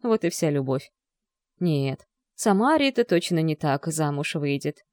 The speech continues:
О, нет, вот уж точно не по залёту. Детей она вообще не хочет. Хватит того, что над ней в детстве издевались, обзывая разными обидными прозвищами.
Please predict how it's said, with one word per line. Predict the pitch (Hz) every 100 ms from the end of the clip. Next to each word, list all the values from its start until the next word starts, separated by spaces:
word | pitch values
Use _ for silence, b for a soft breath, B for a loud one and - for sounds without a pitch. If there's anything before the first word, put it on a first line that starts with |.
| _ _ _
О, | 233 247 247 220
нет, | 175 151 147
вот | 269 262
уж | 240
точно | - 185 - 170
не | 156
по | 160 156
залёту. | 156 156 139 139 151 - _ _ _ _ -
Детей | 277 320 381
она | 330 269
вообще | 202 180 - 139
не | 131
хочет. | - 127 110 - - _ _ _ _ _ _ _ _
Хватит | 269 247 247 233
того, | 233 240 269
что | -
над | 233 226 220
ней | 220 175
в | 170
детстве | 180 170 - 160
издевались, | 160 156 156 147 139 - - _ _ _ -
обзывая | 185 175 180 180 170
разными | 165 165 165 165
обидными | 156 156 156 151
прозвищами. | - 143 143 127 - 147